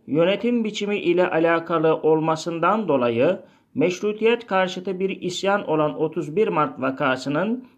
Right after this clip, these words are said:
çıkışı siyasi bir gelişmedir. Bu nedenle doğru yanıt C şıkkıdır.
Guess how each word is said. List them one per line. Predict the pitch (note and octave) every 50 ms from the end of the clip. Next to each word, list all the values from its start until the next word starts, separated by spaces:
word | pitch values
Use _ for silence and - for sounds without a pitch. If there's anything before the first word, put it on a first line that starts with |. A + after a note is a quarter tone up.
| _ _
çıkışı | - - D3 - D#3+ C#3+ C#3+ - F3 G3+ A#3 C#4+ - - - _ _ _
siyasi | _ - - D3+ D#3 E3 F3 F#3 F#3 F#3 - A#3+ A#3+ A3+ F#3+
bir | G#3+ G#3
gelişmedir. | F3+ E3 E3+ D#3+ E3+ E3 - E3+ F3 D#3+ - A#2+ A2 A2 - - - _ _ _ _ _ _ _ _ _ - - - _ _ _ _
Bu | A2+ D3
nedenle | F#3 G#3+ A3 G#3+ F#3+ E3 D#3 D3+ D3+ E3+ G3+ A3+ - - - _ _ _ _ _ _ -
doğru | C3+ D3 E3 F#3 G3
yanıt | G#3+ G#3 F#3 F3 F#3 G#3+ A#3+ A#3+ - - _ _ _ _ _ _ _ _ _ _ _ _ _ _ _ _ _ _ _ _ _ _ _ _ _ _ _
C | - D#3 F3+ A3 A3
şıkkıdır. | G#3+ - D#3 C#3 - - C3+ B2 A2 A#2 A2+ A2+ A2+ -